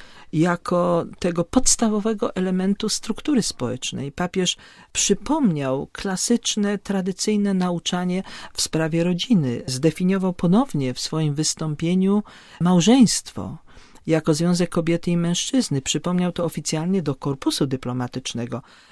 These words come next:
Trzeba podkreślić, że to ma wtedy szczególny wymiar. Poruszył wszystkie problemy związane z,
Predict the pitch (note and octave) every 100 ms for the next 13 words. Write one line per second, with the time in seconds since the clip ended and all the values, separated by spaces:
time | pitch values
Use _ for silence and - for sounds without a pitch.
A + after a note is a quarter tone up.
0 | - - E3 D#3+ D#3+ - D3+ - F#3+ D#3+
1 | - D#3 D3+ D#3 - C#3+ C#3 F3 - -
2 | - - E3+ D3 D3 D3+ F3 C4 F#3+ G2+
3 | A2+ - - - E3+ F3 F3+ F3+ - B3
4 | - - C4 F3+ D#3 D3 D3 D3 A3 C4
5 | - - D#3 E3 D#3+ D3 E3+ F#3+ G3 G#3
6 | G#3+ - - - - - - -